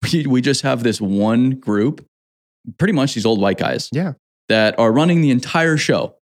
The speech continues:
Speaker 1: entire show, bunch of old white guys. Okay, cool. You guys have done it. Good for you guys.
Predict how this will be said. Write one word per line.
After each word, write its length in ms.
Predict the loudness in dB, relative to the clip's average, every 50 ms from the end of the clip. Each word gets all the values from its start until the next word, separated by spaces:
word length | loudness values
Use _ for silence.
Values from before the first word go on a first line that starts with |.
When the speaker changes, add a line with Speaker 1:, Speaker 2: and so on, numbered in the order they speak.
| _ _ _ _ _ _ _ -2
Speaker 1:
entire 480 | 0 0 2 2 2 2 4 4 2
show, 360 | 2 2 2 0 0 -2 -6 -12 _ _ _ _ -2
bunch 180 | 0 0 2 2
of 60 | 2
old 100 | 2 2
white 160 | 2 0 0 -2
guys. 260 | -6 -12 -12 -16 -20 _ _ _ _ 0
Okay, 320 | 0 0 0 -2 -4 -4 -6
cool. 300 | -2 -2 -2 -2 -2 -10 _ _ _ _ _ _ _ _ -2
You 80 | 0 2
guys 160 | 2 2 2
have 80 | 2 0
done 160 | 0 0 0
it. 140 | -2 -4 _ _ -6
Good 120 | -4 -4
for 100 | -2 0
you 100 | 0 2
guys. 320 | 2 2 0 0 -4 -8